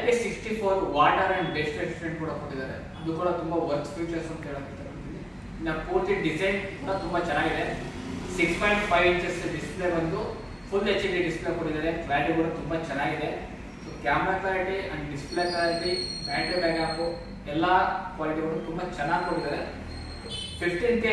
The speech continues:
ಪ್ರೈಸ್ ರೇಂಜ್ ಅಲ್ಲಿ ಈ ಫೋನ್ ಬರುತ್ತೆ. ಆ ಪ್ರೈಸ್ ರೇಂಜ್ ಬೆಸ್ಟ್ ಫೋನ್ ಅಂತಾನೆ ಹೇಳಕ್ ಇಷ್ಟಪಡ್ತೀನಿ. ಇದ್ರಲ್ಲಿ ನಿಮ್ಗೆ ಮೂರು ವೇರಿಯಂಟ್ ಕೂಡ ಲಾಂಚ್ ಮಾಡ್ತಾರೆ.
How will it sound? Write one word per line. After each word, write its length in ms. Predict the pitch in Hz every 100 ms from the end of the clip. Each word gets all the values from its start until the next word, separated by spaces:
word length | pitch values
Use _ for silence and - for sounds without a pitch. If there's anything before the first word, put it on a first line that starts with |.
| 208
ಪ್ರೈಸ್ 280 | 170 175 175
ರೇಂಜ್ 180 | 170 165
ಅಲ್ಲಿ 120 | 165
ಈ 100 | 160 165
ಫೋನ್ 160 | 160
ಬರುತ್ತೆ. 340 | 156 143 - 175 - - -
ಆ 120 | - 170 -
ಪ್ರೈಸ್ 240 | 185 175
ರೇಂಜ್ 840 | 175 165 151 151 151 - - -
ಬೆಸ್ಟ್ 320 | 160 165 165 -
ಫೋನ್ 160 | 175
ಅಂತಾನೆ 260 | 165 160 147
ಹೇಳಕ್ 220 | 135 131
ಇಷ್ಟಪಡ್ತೀನಿ. 480 | - 117 135 143 185
ಇದ್ರಲ್ಲಿ 340 | 156 156 156
ನಿಮ್ಗೆ 180 | 156 147 139 151
ಮೂರು 200 | 196 -
ವೇರಿಯಂಟ್ 360 | - 185 180 165
ಕೂಡ 80 | 160 -
ಲಾಂಚ್ 180 | 139 143
ಮಾಡ್ತಾರೆ. 300 | 139 -